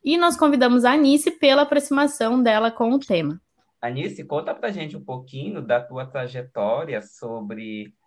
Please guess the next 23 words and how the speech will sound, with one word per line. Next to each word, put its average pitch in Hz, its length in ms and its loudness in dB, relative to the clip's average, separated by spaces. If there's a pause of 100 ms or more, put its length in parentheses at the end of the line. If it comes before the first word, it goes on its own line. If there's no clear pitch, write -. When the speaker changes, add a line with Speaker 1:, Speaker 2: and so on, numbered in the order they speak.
Speaker 2:
a 101 140 -10
temática, 110 720 -8
assim, 104 400 -14
que 110 160 -14
a 104 80 -6
gente 101 320 -16
vai 101 220 -8
trabalhar 101 440 -6
hoje, 117 460 -10
com 104 200 -18
o 101 60 -20
que 110 140 -20
tu - 220 -20
trabalhou 107 600 -8 (320)
na 104 160 -10
graduação, 101 1000 -12
no 98 80 -8
mestrado, 98 600 -12
doutorado, 101 600 -8
assim, 98 240 -16
de 98 40 -12
uma 101 240 -12
forma 101 300 -14